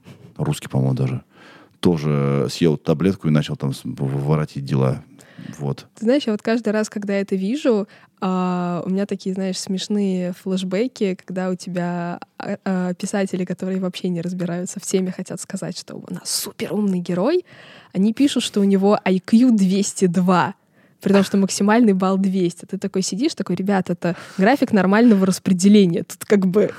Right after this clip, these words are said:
Speaker 2: или двести, и-, или как бы двести".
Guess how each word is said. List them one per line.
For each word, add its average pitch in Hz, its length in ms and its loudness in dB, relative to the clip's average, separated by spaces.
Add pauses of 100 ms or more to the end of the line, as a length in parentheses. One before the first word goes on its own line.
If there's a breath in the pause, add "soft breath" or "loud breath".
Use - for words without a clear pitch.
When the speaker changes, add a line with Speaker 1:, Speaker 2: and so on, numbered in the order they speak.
Speaker 2:
или 240 220 8
двести, 247 720 4 (340)
и-, 370 300 2
или 349 100 6
как 285 300 4
бы 247 320 6
двести". 233 720 4